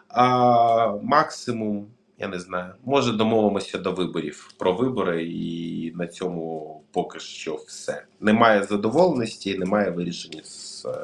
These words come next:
е, немає виходу з, е, ситуації завершення процесу.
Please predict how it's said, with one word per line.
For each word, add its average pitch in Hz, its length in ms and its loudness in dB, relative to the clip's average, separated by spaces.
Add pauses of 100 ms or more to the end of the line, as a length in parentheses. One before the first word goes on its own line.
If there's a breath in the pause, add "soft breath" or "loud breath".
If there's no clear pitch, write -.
(440 loud breath)
е, 92 120 2
немає 110 340 6
виходу 95 400 -2
з, - 300 -8
е, 78 520 0
ситуації 98 580 0
завершення 78 500 -6
процесу. - 520 -18